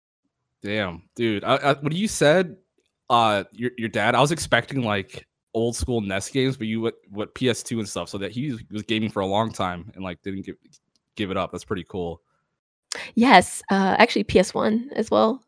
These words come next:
Speaker 2: P S one and P S two. Um, I remember, um, it was, it's like the last day of, like, second grade for me. I came home and, uh, my dad had got, just gotten, like, the P S two 'cause it was super new, and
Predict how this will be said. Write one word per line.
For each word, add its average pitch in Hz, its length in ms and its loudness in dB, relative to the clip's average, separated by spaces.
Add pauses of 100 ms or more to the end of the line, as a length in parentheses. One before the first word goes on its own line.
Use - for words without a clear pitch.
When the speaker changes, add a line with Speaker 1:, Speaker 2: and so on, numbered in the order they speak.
Speaker 2:
P 240 120 8
S 220 120 6
one 208 180 2
and 202 80 0
P 202 140 2
S 196 120 -2
two. 190 440 0 (100)
Um, - 360 0 (520)
I 180 60 10
remember, 175 640 6 (640)
um, - 340 -8 (300)
it 254 80 6
was, 277 380 6
it's - 840 -6
like 220 140 2
the 185 140 8
last 190 320 10
day 196 140 8
of, 190 100 6
like, 165 220 6
second 180 260 6
grade 170 320 8
for - 80 -4
me. 185 140 0
I 190 60 0
came 214 260 4
home 175 320 2
and, 170 200 -2 (640)
uh, - 160 -4 (120)
my 190 140 6
dad 170 560 10 (240)
had - 460 -6
got, - 180 -4
just - 260 4
gotten, 180 240 4
like, - 240 -6
the - 60 -20
P - 200 2
S 175 140 2
two 165 240 4
'cause - 120 -10
it - 40 -14
was - 80 -8
super - 340 0
new, 196 240 -4 (600)
and 190 600 0